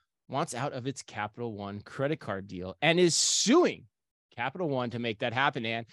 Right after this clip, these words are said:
according to Retail Dive, Walmart has said Capital One has repeatedly failed to meet a number of contractual obligations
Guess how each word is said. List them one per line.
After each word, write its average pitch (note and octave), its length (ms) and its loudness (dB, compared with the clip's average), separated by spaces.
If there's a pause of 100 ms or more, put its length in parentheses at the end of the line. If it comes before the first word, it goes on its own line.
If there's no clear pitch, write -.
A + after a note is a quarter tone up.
(220)
according A#3+ 400 4
to A#3 80 8
Retail F#3 340 4
Dive, C3+ 280 2
Walmart G#3 340 0
has A3 120 -2
said D3+ 320 -2
Capital A3 440 2
One E3 220 2
has D#3 220 0
repeatedly E3+ 760 0
failed G3 400 0
to E3+ 80 -4
meet D#3+ 240 -4
a B2+ 80 -4
number E3 340 2
of F#3 140 0
contractual D#3 680 -2
obligations B2+ 880 -2